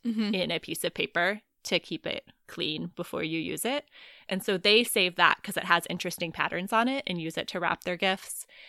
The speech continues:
Speaker 2: And then Neil and I just use pillowcases where we put things in the pillowcase and tie it up.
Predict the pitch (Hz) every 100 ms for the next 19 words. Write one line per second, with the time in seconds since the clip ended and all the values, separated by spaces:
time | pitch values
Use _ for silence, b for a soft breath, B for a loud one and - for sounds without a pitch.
0 | B B - 196 185 180 170 170 - 196
1 | 208 233 226 190 185 185 - 185 170 -
2 | 196 208 - - - - - - - 175
3 | 175 - - 190 190 190 185 185 - 208
4 | 220 359 - - - B B B 175 170
5 | 165 170 - 180 180 196 -